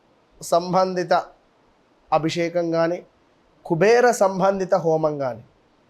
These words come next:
ఈరోజు నాడు చేసుకోవడం వల్ల విశేషమైనటువంటి ఫలితం ఉంటుంది. అమ్మవారికి అట్టి హోమంలో చీరను సమర్పించడం వల్ల చాలా, అంటే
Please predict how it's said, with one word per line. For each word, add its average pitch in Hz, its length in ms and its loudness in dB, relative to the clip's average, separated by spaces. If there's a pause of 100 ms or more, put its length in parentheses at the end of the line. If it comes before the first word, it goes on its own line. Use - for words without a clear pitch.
(340)
ఈరోజు 160 340 2
నాడు 165 340 0
చేసుకోవడం 165 580 -2
వల్ల 160 320 0 (960)
విశేషమైనటువంటి 190 880 0
ఫలితం 156 360 -2
ఉంటుంది. 131 360 -10
అమ్మవారికి 175 920 -2 (400)
అట్టి 139 200 -4
హోమంలో 170 920 0 (480)
చీరను 226 380 0
సమర్పించడం 185 720 -2
వల్ల 156 340 0 (1080)
చాలా, 196 300 6
అంటే 190 200 -2